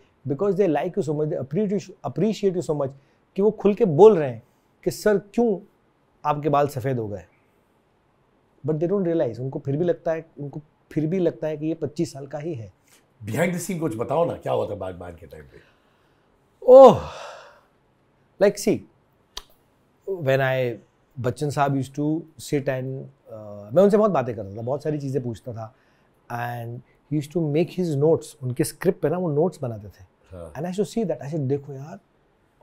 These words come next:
Speaker 1: अमिताभ बच्चन होमवर्क कर रहा है, नोट्स बना रहा है, और अब, अरे, कर लेंगे डायलॉग, याद है क्या, टेक करना।" अरे नहीं भाई, no। So ये सब चीज़ें सीखने की होती हैं। He used to come on time, he never used to leave the set, सेट पे बैठे रहते थे।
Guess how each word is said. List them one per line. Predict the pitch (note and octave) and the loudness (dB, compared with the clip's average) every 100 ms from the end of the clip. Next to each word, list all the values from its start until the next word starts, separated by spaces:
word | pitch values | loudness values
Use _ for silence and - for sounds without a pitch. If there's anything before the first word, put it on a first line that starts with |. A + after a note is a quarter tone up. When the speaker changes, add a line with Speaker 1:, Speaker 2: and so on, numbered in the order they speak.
| - | -20
Speaker 1:
अमिताभ | C3+ - - | -18 -16 -16
बच्चन | G2+ _ - B2+ F#2 _ _ _ _ _ _ _ _ _ - | -18 _ -16 -16 -18 _ _ _ _ _ _ _ _ _ -8
होमवर्क | B2 C3 D3+ D3+ | -4 0 0 -2
कर | B2 | -8
रहा | A2 G#2+ | -8 -12
है, | G2+ _ _ _ A#2+ | -16 _ _ _ -6
नोट्स | C3 E3 D3 | -2 0 -2
बना | B2+ B2 | -4 -4
रहा | A2 | -8
है, | G2 _ _ D3 | -12 _ _ 0
और | F3 | 0
अब, | E3+ - | 0 2
अरे, | F3+ | 2
कर | F#3+ F3+ | 6 8
लेंगे | F#3 F#3+ F#3+ | 10 10 12
डायलॉग, | E3+ F3 D3+ | 12 12 10
याद | D3 D3 | 8 6
है | D3 | 4
क्या, | C3+ | 2
टेक | A#2+ - C3+ D3+ D3+ | -2 -8 0 2 4
करना।" | E3+ D#3+ B2+ | 4 2 0
अरे | F#2+ A#2+ D#3 | -6 -4 -2
नहीं | C#3+ D#3 D3 | 0 0 0
भाई, | C3 D3+ C#3+ B2+ _ _ _ _ _ _ _ _ _ | -2 -2 -4 -8 _ _ _ _ _ _ _ _ _
no। | A#2+ D#3+ B2+ - _ | 2 2 2 -4 _
So | - | 0
ये | G3 | 2
सब | B3+ G#3 - | 4 0 0
चीज़ें | F3 F3 | 0 2
सीखने | A3+ - F#3 G#3 | 0 0 2 2
की | G3 | 4
होती | F#3+ C#3 C#3 A2+ | 2 0 -4 -8
हैं। | F#2+ - | -10 -10
He | C#3 | -8
used | C3 | -4
to | D3+ | -4
come | C3 | -2
on | C#3 C3+ | -2 -2
time, | C#3 C#3 C#3 C3+ _ _ C#3+ | -2 -2 -2 -8 _ _ 2
he | |
never | D#3+ G3+ | 4 4
used | G3 | 4
to | F#3 | 4
leave | E3+ E3 | 4 2
the | D#3 | -2
set, | F#3 F3+ - | -2 -2 -6
सेट | - F3+ | -8 -6
पे | F#3 | -2
बैठे | E3 D#3+ | 0 2
रहते | D#3 C#3+ | 0 -2
थे। | A#2+ | -6